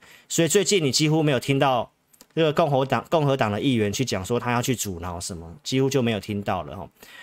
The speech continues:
那这个多数党领袖他也有写信给很多的，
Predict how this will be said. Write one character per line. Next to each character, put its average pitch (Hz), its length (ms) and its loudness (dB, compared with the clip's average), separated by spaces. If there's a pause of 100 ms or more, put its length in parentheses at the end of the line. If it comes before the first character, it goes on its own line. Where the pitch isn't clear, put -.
那 175 140 2
这 214 120 2
个 202 100 4
多 202 180 2
数 190 160 0
党 139 160 2
领 107 200 0
袖 147 180 2
他 139 200 2
也 135 100 4
有 101 300 0 (520)
写 117 260 0
信 143 240 2
给 113 160 0
很 101 180 -4
多 113 200 0
的， 101 260 -4